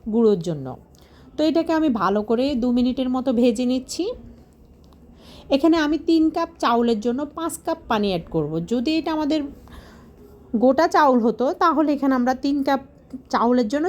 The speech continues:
ছয় কাপ ব্যবহার করতাম। এখন আমি তিন কাপ চাউলের জন্য পাঁচ কাপ পানি, গরম পানি অ্যাড করব। এখানে ঠান্ডা পানি অ্যাড করা যাবে না। তো আমি এখানে গরম পানিটা অ্যাড করছি, ফুটানো পানি। তো আমি এখানে পাঁচ কাপ পরিমাণ পানি দিয়ে দিলাম।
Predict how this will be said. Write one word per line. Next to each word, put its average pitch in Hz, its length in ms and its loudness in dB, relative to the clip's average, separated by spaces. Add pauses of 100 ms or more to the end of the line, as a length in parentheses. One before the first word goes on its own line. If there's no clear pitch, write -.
(120)
ছয় 269 360 0
কাপ 233 120 2 (100)
ব্যবহার 175 320 0
করতাম। 233 260 -6 (140)
এখন 247 240 -4
আমি 247 100 2 (120)
তিন 311 240 2
কাপ 311 200 0 (520)
চাউলের 277 420 2
জন্য 277 200 0 (220)
পাঁচ 285 260 -2 (180)
কাপ 285 240 0 (800)
পানি, 233 220 2 (120)
গরম 285 200 2
পানি 359 200 0
অ্যাড 240 240 2
করব। 196 180 0 (160)
এখানে 269 200 -2 (100)
ঠান্ডা 208 280 0
পানি 190 140 -2
অ্যাড 190 200 -4
করা 226 160 2
যাবে 320 260 0
না। 247 60 2 (120)
তো 294 100 -4
আমি 262 140 0
এখানে 277 160 -2 (100)
গরম 247 260 0
পানিটা 247 280 0
অ্যাড 233 120 -2 (100)
করছি, 247 320 -2 (600)
ফুটানো 277 380 2 (100)
পানি। 220 220 0 (420)
তো - 100 -8
আমি 277 100 2
এখানে 311 180 2 (100)
পাঁচ 277 140 0 (100)
কাপ 285 200 -2
পরিমাণ 277 280 2 (120)
পানি 247 200 2
দিয়ে 269 260 2
দিলাম। 269 360 2